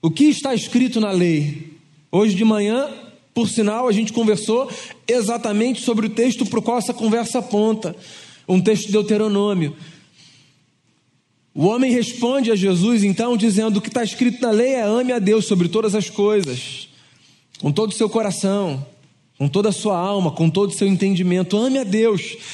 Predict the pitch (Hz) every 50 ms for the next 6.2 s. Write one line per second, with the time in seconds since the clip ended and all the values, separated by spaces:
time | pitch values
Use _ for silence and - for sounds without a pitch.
0 | - - - 185 208 247 269 285 277 - 285 269 262 196 240 240 247 269 247 -
1 | - 254 254 226 - 254 254 254 240 - - 262 240 220 220 226 226 214 170 147
2 | 160 139 127 151 - - - - - - - - - - - - - - - -
3 | _ _ _ _ _ _ _ _ _ _ _ _ _ _ _ - 220 254 294 311
4 | - - 302 285 - 302 262 254 202 240 262 277 294 277 277 254 - 214 202 202
5 | 233 254 277 - - 294 247 269 254 - - - 214 208 202 196 196 190 190 -
6 | - 208 202 214